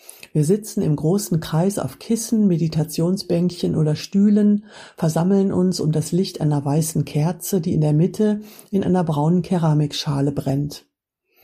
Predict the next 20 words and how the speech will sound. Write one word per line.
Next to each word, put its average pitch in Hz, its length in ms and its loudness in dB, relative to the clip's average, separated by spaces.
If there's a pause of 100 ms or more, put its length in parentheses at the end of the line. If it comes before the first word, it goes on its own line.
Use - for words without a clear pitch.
(280)
Zwanzig 214 480 0
Minuten 190 500 2
oder 170 180 -2
etwas 151 320 -2
länger 185 400 2
schweigen 156 540 0
wir 170 140 2
gemeinsam. 143 880 0 (1120)
Ertönt 196 500 0
wieder 180 160 4
die 156 140 -2
Klangschale, 208 800 0
stehen 160 320 2
wir 151 200 0
auf, 180 400 -2 (280)
gehen 208 260 2
zwei 151 260 -2
Runden 175 380 0
im - 180 0
Kreis, 196 600 -2